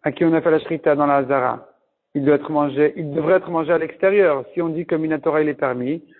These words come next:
eh bien on l'aurait mangé à l'extérieur. Les gens auraient vu que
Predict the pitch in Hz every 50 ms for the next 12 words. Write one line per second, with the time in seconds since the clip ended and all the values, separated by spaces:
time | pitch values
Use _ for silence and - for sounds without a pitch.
0 | - - _ _ _ - 135 139 156 151 156 156 151 160 170 170 165 156 139 151
1 | 135 143 139 - - 165 165 170 175 156 139 120 - - - _ _ _ _ _
2 | _ _ _ 147 156 180 175 156 208 202 196 175 190 185 165 180 202 196 - -
3 | 190 165 139